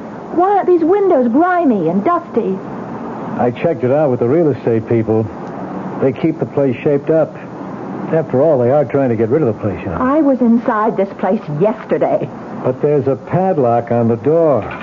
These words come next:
Speaker 1: Whatever you want to say, however you want to say it, I know this. I was here.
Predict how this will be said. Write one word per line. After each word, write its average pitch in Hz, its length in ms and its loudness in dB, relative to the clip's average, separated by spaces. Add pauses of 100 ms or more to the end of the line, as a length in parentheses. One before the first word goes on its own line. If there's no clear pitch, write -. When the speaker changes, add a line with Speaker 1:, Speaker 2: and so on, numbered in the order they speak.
(540)
Speaker 1:
Whatever 208 300 2
you 214 140 2
want 196 260 0
to - 80 -8
say, 220 380 2 (320)
however 202 340 2
you 269 140 6
want 302 300 2
to - 80 -8
say 262 280 4
it, 269 80 -2
I - 420 -2
know 220 260 4
this. - 200 -2 (560)
I 262 300 0
was 254 360 2 (120)
here. 247 420 2